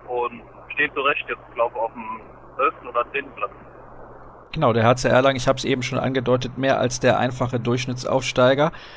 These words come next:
Speaker 2: Druck ist ja so ein Thema, gerade im Abstiegskampf. Empfindest du Druck, wenn du in solche Spiele gehst, du persönlich jetzt mal unabhängig von deinen Mitspielern?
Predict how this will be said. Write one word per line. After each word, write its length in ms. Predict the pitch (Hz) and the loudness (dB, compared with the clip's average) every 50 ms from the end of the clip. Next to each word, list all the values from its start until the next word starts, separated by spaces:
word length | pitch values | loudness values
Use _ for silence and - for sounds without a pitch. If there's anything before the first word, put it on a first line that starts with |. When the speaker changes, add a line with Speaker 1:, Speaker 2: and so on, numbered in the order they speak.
| - - - - - - | -20 -20 -20 -20 -12 0
Speaker 2:
Druck 300 | - 160 233 - - - - | 2 4 4 4 2 -4 -6
ist 120 | 127 - | -4 0
ja 100 | - 139 | 2 2
so 140 | 123 127 135 | 2 2 2
ein 100 | 135 127 | 0 0
Thema, 300 | - - 165 165 156 127 | 2 2 4 4 6 4
gerade 320 | 120 - 117 123 127 123 120 | 4 6 6 4 4 4 2
im 160 | 107 127 - | -2 -2 0
Abstiegskampf. 760 | - 131 127 - - 120 113 - - - 117 110 107 - - | 0 0 0 0 -2 -4 -4 -2 0 0 0 0 0 -2 -2
Empfindest 420 | 143 143 127 - 185 202 208 - 233 | -4 -2 0 2 2 2 2 0 0
du 60 | 202 | 0
Druck, 260 | - 165 202 202 - | 2 2 0 0 0
wenn 120 | - 185 180 | -2 0 0
du 100 | 180 156 | 0 0
in 100 | 165 160 | 0 2
solche 240 | 165 175 175 - 175 | 2 2 2 0 -4
Spiele 300 | - - 190 175 180 175 | -4 -4 -2 -2 -2 0
gehst, 220 | 170 185 180 - | 0 0 -2 -2
du 80 | 190 175 | -4 -2
persönlich 500 | - 180 170 147 147 160 170 185 190 - | 0 0 0 2 2 2 2 2 0 -2
jetzt 160 | 185 - - | -2 -2 0
mal 80 | 170 160 | 0 0
unabhängig 540 | 160 165 175 170 - - 175 165 170 - | 0 0 0 0 0 0 -2 -2 -4 -4
von 140 | - 165 156 | -4 -2 2
deinen 200 | 151 151 151 151 | 2 2 2 2
Mitspielern? 540 | 151 160 - - - - 170 165 165 196 247 | 0 -4 -4 -4 -4 -2 0 0 0 -2 -4